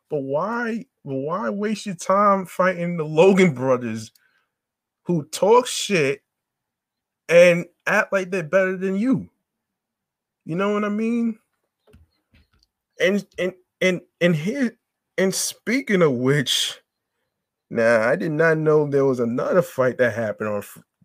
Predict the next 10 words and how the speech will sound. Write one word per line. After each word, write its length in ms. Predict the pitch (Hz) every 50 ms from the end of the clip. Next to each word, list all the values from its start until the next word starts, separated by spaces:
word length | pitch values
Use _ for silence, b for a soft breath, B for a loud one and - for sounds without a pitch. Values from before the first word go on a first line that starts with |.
| _ _ _
that 300 | 98 95 107 110 - - - -
happened 520 | - 120 113 107 110 - 107 101 101 104
recently 460 | 107 104 107 - - 101 101 101 101
on 100 | 95 90
Friday, 560 | 92 - - - 101 98 95 95 92 95 95
which 300 | 95 95 98 101 - -
was 180 | - 113 107 104
Lamar, 720 | 117 120 127 135 147 170 185 175 170 170 175 185 190 175 - _
Lamar 520 | 135 143 143 143 160 180 180 190 196 - - -
Odom 500 | 165 175 202 202 170 151 143 139 147 147